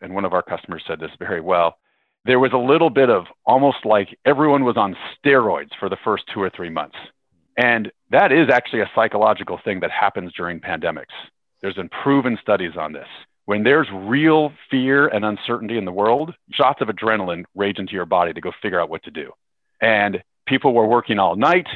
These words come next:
and juggling how to deal with their kids on remote school and set up their home offices and do this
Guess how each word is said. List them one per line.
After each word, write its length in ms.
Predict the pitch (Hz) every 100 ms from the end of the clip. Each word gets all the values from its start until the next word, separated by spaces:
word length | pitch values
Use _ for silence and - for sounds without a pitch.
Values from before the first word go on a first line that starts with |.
| - -
and 260 | 101 95
juggling 440 | 95 117 120 117 113
how 140 | 110
to 80 | 104
deal 220 | 113 117
with 120 | 104
their 140 | - 95
kids 300 | - 139 117
on 120 | 98
remote 280 | 92 92 92 -
school 480 | - 165 151 127 101
and 180 | 90 -
set 120 | 135
up 100 | 123
their 140 | 104 98
home 200 | 101 113
offices 440 | 147 131 - 123
and 140 | 101 95
do 140 | 123
this 140 | 113